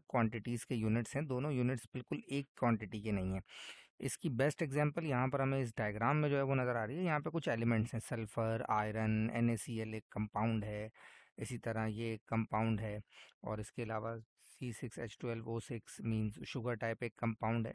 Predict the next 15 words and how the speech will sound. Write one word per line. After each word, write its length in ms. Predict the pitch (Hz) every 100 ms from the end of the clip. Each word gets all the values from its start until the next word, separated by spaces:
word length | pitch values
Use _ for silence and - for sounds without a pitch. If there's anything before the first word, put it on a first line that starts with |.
| -
तो 60 | 190
ये 380 | 175 208 262 233
जो 140 | 185
कंपाउंड्स 540 | - 151 - 196 226
हैं, 140 | 175 285 _ _ - _ _ _ -
ये 100 | -
कंपाउंड्स 640 | - 180 165 190 226 -
डिफरेंट 520 | 123 156 - 220 240 226 _ _
क्वांटिटीज 720 | - 160 156 - 147 180 190 147
में 140 | 120
हैं, 220 | 113 165
डिफरेंट 500 | 143 143 - 202 202 - -
मासेस 680 | 123 117 113 135 - 143 -
में 100 | 92
हैं, 180 | 98